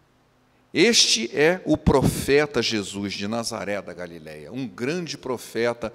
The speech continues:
chegou a Jerusalém. Havia mais alguma coisa digno de nota. Não apenas ele estava montando um,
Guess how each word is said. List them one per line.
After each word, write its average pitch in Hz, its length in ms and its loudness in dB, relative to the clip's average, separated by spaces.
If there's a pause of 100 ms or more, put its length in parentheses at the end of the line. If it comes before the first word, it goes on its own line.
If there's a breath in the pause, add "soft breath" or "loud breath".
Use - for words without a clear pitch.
(200 loud breath)
chegou 107 680 2
a 101 40 2
Jerusalém. 95 760 -4 (1040 soft breath)
Havia 220 260 2
mais 233 240 2
alguma 226 300 2
coisa 208 340 2
digno 147 380 -4
de 120 120 -2
nota. 101 400 0 (1700 loud breath)
Não 196 240 2
apenas 151 680 0 (240 loud breath)
ele 127 160 -2
estava 135 400 4
montando 123 760 0 (640 soft breath)
um, 101 400 -4